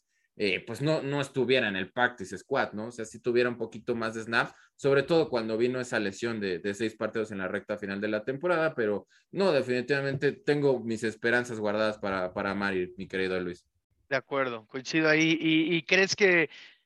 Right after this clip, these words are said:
Speaker 2: eh, se cuele un séptimo receptor o, o de los nombres que quedan, que mira, déjame re-,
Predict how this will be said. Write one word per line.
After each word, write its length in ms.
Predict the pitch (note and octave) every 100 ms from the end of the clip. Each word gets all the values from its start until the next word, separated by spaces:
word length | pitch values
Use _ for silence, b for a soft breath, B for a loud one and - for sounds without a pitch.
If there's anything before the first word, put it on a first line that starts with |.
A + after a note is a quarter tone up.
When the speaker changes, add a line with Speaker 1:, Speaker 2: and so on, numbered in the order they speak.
| _
Speaker 2:
eh, 440 | D3+ D#3 D3 C#3+ C#3+
se 200 | D#3+ D#3+
cuele 360 | F3 F#3+ G3
un 180 | F#3+ F#3+
séptimo 400 | - G3 G3+ F#3+
receptor 540 | F3 E3 F3 G3 A3
o, 200 | G#3+ D#3 -
o 120 | D3
de 100 | D3
los 240 | D3 C#3 -
nombres 320 | F3 F#3 -
que 100 | E3
quedan, 280 | - F3+ F3
que 120 | D#3+
mira, 200 | E3 D#3
déjame 320 | D3+ F3 E3+
re-, 220 | D3 C#3